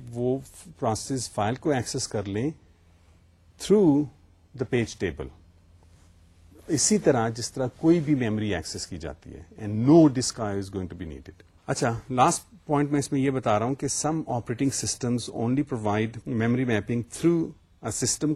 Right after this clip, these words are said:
call۔ For example، Linux اور، آ، Solaris میں سسٹم کال ہے ایم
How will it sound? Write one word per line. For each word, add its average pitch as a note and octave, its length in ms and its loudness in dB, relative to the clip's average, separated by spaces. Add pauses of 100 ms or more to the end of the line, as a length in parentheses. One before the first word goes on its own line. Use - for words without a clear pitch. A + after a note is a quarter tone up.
call۔ C#3 240 2 (480)
For A#2+ 100 4
example، A2 480 0
Linux A#2 360 -2
اور، A2+ 80 -2
آ، G#2 440 -8 (100)
Solaris G#2+ 460 -2
میں G2+ 160 -2 (920)
سسٹم A#2+ 300 -4
کال A2+ 260 2
ہے B2 80 -4 (100)
ایم B2+ 320 2